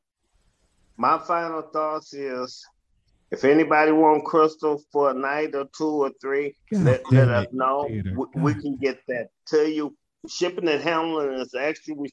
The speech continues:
Speaker 1: send her out on plane rides, bus rides, uh, you name it, bike rides, whatever turns you on. So if the price is right,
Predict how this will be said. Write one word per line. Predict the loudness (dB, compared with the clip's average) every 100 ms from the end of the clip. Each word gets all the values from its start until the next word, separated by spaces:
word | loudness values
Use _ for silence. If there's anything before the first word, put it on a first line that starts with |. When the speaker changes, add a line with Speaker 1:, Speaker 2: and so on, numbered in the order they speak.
| -4
Speaker 1:
send | -2
her | 0
out | 2 2
on | 0 -2 -10 _ _ _ _ -2
plane | 0 0 -2
rides, | -2 -4 -4 -6 -8 -10 -6
bus | -2 -2 -2 -6
rides, | -2 -2 -2 -4 -6 -8 -18 _
uh, | -4 0 0 -2 -4 _
you | -12 -2
name | 2 4
it, | 2 2
bike | 2 2 0
rides, | -4 -2 -4 -8 _ _ _ _ _ _ _ _ _ _
whatever | -2 0 0 0 0 0 0 -6
turns | -6 -4 -4 -8 -10
you | -8
on. | -6 -6 -8 -14 -20 _ -20 _ _
So | -6 -4 -4 -8 -14 _ _ -2
if | -2 2
the | 0
price | 4 4 4 0
is | -4
right, | 2 2 2